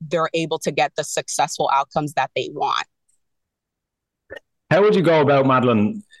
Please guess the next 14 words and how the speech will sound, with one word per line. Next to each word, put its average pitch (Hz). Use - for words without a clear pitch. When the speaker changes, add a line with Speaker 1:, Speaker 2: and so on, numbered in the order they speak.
Speaker 2:
setting 113
goals 110
and 101
targets 98
for 92
a 85
client? 82
Because 95
we 120
kind 110
of 101
briefly 110
touched 104
on 98